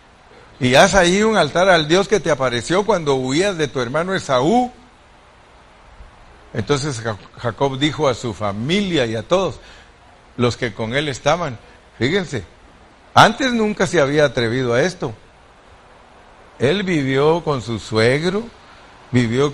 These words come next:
allí, su suegro tenía dioses, su suegro tenía muñequitos.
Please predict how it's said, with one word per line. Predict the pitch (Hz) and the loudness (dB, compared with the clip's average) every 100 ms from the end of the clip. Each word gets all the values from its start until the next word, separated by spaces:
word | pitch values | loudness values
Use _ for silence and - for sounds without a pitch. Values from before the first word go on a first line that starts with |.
| - | -2
allí, | 120 127 180 247 262 - | -2 -2 -4 -4 -8 -10
su | 156 135 | -6 -2
suegro | 151 202 254 220 | 0 0 -2 -2
tenía | 151 127 135 120 | -2 -2 -2 -2
dioses, | 113 123 190 - 120 - - - - - - - - - - - - | 0 -2 -2 -6 -10 -12 -20 -20 -20 -20 -20 -20 -20 -20 -20 -6 2
su | 151 | 2
suegro | 139 160 247 254 | 2 0 0 -2
tenía | - 147 127 131 | 0 0 0 -2
muñequitos. | 127 120 113 98 135 147 185 - - | -2 -2 -4 -4 -6 -4 -8 -10 -16